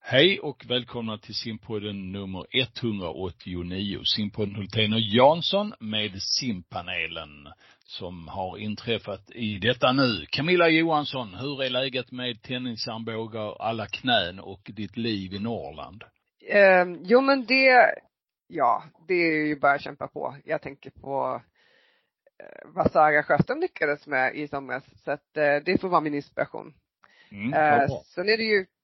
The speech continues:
Speaker 2: ja, sen är det ju mycket att göra för att, eh, vi hastigt lustigt blir av med våran nio simansvarig, så att, eh, nu håller jag lite nio simning också.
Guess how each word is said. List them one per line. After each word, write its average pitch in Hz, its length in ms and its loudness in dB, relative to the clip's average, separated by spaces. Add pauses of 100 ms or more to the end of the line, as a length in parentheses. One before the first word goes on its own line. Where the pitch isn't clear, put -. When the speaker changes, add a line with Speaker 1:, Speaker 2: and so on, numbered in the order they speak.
Speaker 2:
ja, - 320 4
sen 185 120 -8
är 202 80 0
det 208 60 0
ju 196 80 2
mycket 196 220 -6
att 151 80 0
göra 139 300 4
för - 140 -14
att, - 260 -16
eh, 147 180 -10
vi 143 360 -6 (680)
hastigt - 440 -8
lustigt 147 300 -14
blir 147 120 -4
av 135 120 -2
med 139 120 -10
våran 131 340 -8 (840)
nio 151 640 2
simansvarig, 151 840 0
så - 100 -10
att, - 280 -14
eh, 151 260 0
nu 151 260 -4 (320)
håller 165 240 -10
jag 156 100 -6
lite - 260 -12 (880)
nio 175 260 -4
simning 180 440 -2
också. - 200 0